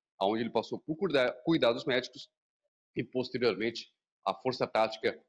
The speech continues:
o conduziu até a depac, a Delegacia de Pronto Atendimento Comunitário, aonde ele prestou esclarecimento. E, Ana, daqui a pouco eu volto pra falar de furtos.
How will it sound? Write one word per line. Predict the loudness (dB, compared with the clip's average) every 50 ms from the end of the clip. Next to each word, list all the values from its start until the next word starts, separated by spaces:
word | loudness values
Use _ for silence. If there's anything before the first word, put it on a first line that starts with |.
| _ _
o | -8 -8
conduziu | -6 -4 -2 -2 0 0 -2 -2 -2 -4 -4 -4 -6 -8 _ _ _ 0
até | 0 0 0 -4 -2 0 2 2 2 -2 -6 _ _ _ _ 0
a | 2 2 4 2
depac, | 2 0 -4 -2 0 0 0 0 -2 -6
a | -6
Delegacia | -6 -6 -4 -4 -6 -6 -8 -12
de | -14 -12
Pronto | -12 -12 -12 -10 -10
Atendimento | -10 -10 -10 -8 -8 -8 -8 -8 _
Comunitário, | -20 -20 -16 -4 -2 0 0 0 -2 -6 -12 _ _ _ _
aonde | -4 -2 -2 -2 -4 -4 -6
ele | -8 -8
prestou | -6 -6 -8 -8 -8 -8 -8 -8 -8 -8 _ _
esclarecimento. | -16 -16 -16 -12 _ -2 -2 0 -2 -4 -6 -6 -6 -4 -4 -4 -4 -4 -6 -10 -14 -16 _ _ _ _ _ _ _
E, | 0 2 2
Ana, | 4 4 2 2 0 -4 -10 _ _ _ _ _ -6
daqui | -6 -4 -2 -2
a | -2
pouco | -2 -2 -4 -6 -6 -10 _ _ _ _ -6
eu | -4 -2
volto | 0 -2 -2 -2 -4
pra | -2 -2 -2
falar | 0 2 2 2 2 0
de | -2 -8 -12 -12 _
furtos. | -4 -2 -2 -2 -2 -4 -8 -10 -10 -10 -16